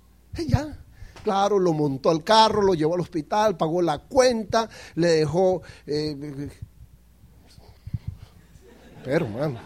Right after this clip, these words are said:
¿Verdad? U-, ustedes no podrían pensar otra cosa. Entonces la gente dijo, "Ok, ya claro, se salvó, se salvó, qué bueno". Dice, "Pero viéndole pasó de largo". Aquí empieza la controversia. Hasta aquí estaban adivinando la historia.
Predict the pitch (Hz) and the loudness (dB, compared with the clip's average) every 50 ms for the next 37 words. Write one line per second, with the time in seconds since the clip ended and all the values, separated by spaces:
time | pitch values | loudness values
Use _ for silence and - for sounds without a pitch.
0 | - - - - - - 135 - - - - - - - - - - - - - | -16 -16 -14 -12 -10 -10 -10 -10 -12 -16 -18 -18 -18 -20 -20 -20 -20 -20 -12 -10
1 | - - - - 190 254 277 311 294 247 220 220 240 233 233 190 196 - - - | -12 -10 2 4 6 10 10 10 10 10 8 6 4 2 0 -4 -8 -12 -14 -14
2 | - - 233 - - 339 302 311 294 302 294 294 285 277 262 254 254 240 - 226 | -4 -2 0 4 10 10 10 12 10 8 6 6 6 8 8 8 6 6 6 2
3 | 208 185 190 190 208 202 214 208 - 277 294 277 247 185 - - - - - - | 2 4 2 2 0 0 -2 0 4 6 6 6 4 -2 -8 -10 -14 -6 4 4
4 | 277 277 277 247 240 285 302 - - 294 294 285 254 254 247 - 247 247 254 208 | 6 6 6 6 6 6 6 6 4 2 2 4 4 4 4 6 6 6 6 6
5 | 220 240 - - 196 240 269 240 151 - - - - - - 214 - - 151 160 | 2 2 2 2 4 4 4 2 0 -4 -8 -4 0 2 4 4 6 6 4 4
6 | 151 147 190 220 202 - - - - - - - 180 170 - 156 135 127 139 139 | 4 4 4 4 4 2 -4 -10 -14 -10 -4 -2 0 0 0 0 0 -2 -4 -4
7 | - 185 185 165 170 180 180 151 113 - - - - - - - 170 254 254 - | -4 -4 -2 0 2 2 2 0 -2 -6 -12 -18 -18 -18 -4 4 6 6 8 8
8 | 226 214 196 - - - - _ _ 247 240 233 214 190 220 226 269 277 277 285 | 6 6 4 0 -6 -16 -20 _ _ 10 12 12 12 10 8 6 6 6 4 4
9 | 302 277 233 - 190 160 - 185 202 196 185 180 180 165 143 131 - - 165 165 | 2 2 2 0 -2 -2 -2 -2 0 0 0 0 0 -2 -4 -8 -6 -6 -6 -6
10 | 156 160 - 160 147 147 - 151 143 - 123 117 117 117 104 - - - - _ | -6 -8 -8 -8 -10 -10 -12 -12 -12 -12 -10 -10 -10 -12 -12 -16 -20 -20 -20 _
11 | - - _ _ - - - - - _ _ _ _ _ _ 175 160 - - 165 | -20 -20 _ _ -20 -20 -20 -20 -20 _ _ _ _ _ _ -2 -2 -2 -4 -4
12 | 156 - 226 214 - 226 208 196 214 208 196 175 151 143 143 147 151 160 160 170 | -4 -2 -4 -2 -2 0 0 0 0 2 0 0 0 -2 -2 -2 -4 -4 -6 -8
13 | 160 151 135 - - - 147 139 131 - | -10 -10 -12 -12 -12 -12 -10 -10 -12 -14